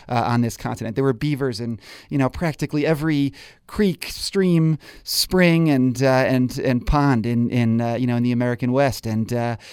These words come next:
you know, we've, we, when we wiped this animal out, or almost wiped it out, you know, we, we lost, uh, a lot of that incredible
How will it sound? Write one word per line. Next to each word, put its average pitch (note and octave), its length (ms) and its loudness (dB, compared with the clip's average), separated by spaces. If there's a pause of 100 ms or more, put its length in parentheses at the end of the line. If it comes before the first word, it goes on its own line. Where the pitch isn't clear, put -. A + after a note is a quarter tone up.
(140)
you C#3 80 2
know, C3+ 80 6
we've, C3+ 320 0
we, C3+ 260 -4
when C3 180 0
we D3+ 120 2
wiped C#3+ 400 2
this C3+ 140 -2
animal C#3 300 2
out, E3 180 0
or A#2 100 0
almost E3+ 280 0
wiped A#2 260 -6
it A2+ 80 -4
out, A2+ 180 -4
you B2+ 60 0
know, B2 80 0
we, C3+ 160 -2
we C3 220 -2
lost, C#3 500 0
uh, A#2 140 -4
a B2 80 -4
lot A#2+ 180 -4
of A2+ 120 -8
that B2 180 -2
incredible B2+ 680 -4